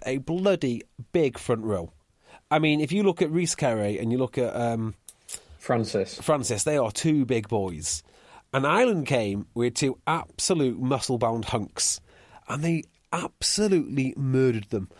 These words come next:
Speaker 1: And I wonder if there's a, a bit of a story there as to, like, what a modern-day prop should look like. It's all right to have all this bulk and mass,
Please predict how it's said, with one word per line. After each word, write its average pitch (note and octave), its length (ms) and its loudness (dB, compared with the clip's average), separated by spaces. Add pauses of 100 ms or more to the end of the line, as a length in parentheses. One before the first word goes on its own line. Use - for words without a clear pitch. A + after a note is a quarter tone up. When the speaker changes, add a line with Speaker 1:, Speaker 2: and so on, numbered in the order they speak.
(360)
Speaker 1:
And C#3+ 100 2
I D#3+ 100 4
wonder F3 260 4
if C#3+ 100 0
there's C#3 240 2
a, C3 120 2 (140)
a B2+ 60 -2
bit B2+ 140 0
of A2+ 80 -10
a - 20 -4
story C3 380 2
there G#2+ 240 0
as G#2+ 120 -4
to, A#2+ 120 -2
like, G#2+ 220 -4
what B2+ 260 -2
a C3 80 -4
modern-day A2+ 520 0
prop - 380 -6
should A2+ 220 -4
look A#2 160 0
like. G#2 260 -6
It's F2 100 -6
all E3 160 2
right D#3 120 0
to - 80 -2
have C3+ 180 -4
all C#3+ 280 0
this B2 180 0
bulk A#2+ 320 -2
and A2+ 120 -2
mass, - 460 -4